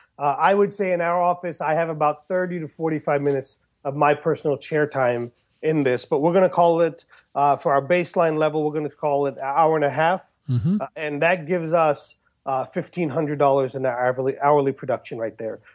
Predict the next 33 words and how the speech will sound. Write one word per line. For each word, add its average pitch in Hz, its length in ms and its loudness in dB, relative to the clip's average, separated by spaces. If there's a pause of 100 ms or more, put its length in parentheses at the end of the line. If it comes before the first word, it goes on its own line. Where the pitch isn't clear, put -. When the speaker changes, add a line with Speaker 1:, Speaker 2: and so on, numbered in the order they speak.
(100)
Speaker 1:
Again, 143 420 2
nearly 170 380 2
three 208 500 -4
times 156 720 0 (340)
that 139 500 2
of 131 180 -4
your 131 160 -2
single 131 360 0
unit 123 280 -2
crown. 107 360 -2 (340)
Speaker 2:
Wow. 107 380 -4 (300)
And 143 100 2
again, 135 440 2
uh, 131 380 -4
that's 143 240 0
gonna 139 220 -2
add 131 200 0
about, 127 540 2 (240)
uh, 123 220 0
another 127 340 2
forty 127 340 0
thousand 120 420 0
dollars 117 340 -2
in 123 80 2
annual 117 320 -2
production 117 640 -2 (380)
using 147 320 4
Speaker 1:
That's 139 100 -2
correct. - 180 -14
Speaker 2:
that 131 240 -4
painfully 156 600 0
conservative 120 580 -4
math. 117 420 -6